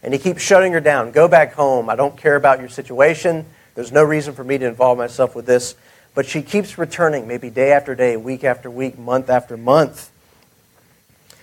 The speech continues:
For a while, he refused, but afterward,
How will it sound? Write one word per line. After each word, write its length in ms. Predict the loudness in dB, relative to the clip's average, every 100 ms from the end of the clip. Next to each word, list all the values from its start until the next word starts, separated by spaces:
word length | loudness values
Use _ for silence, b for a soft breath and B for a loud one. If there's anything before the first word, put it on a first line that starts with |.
| b b b b b b _ _
For 220 | -2 0
a 60 | 6
while, 560 | 8 8 8 6 4 B B _
he 160 | -10
refused, 600 | -8 -8 -6 -6 -6 -2
but 160 | -2 0
afterward, 800 | 2 4 4 -2 -8 -8 -8 -10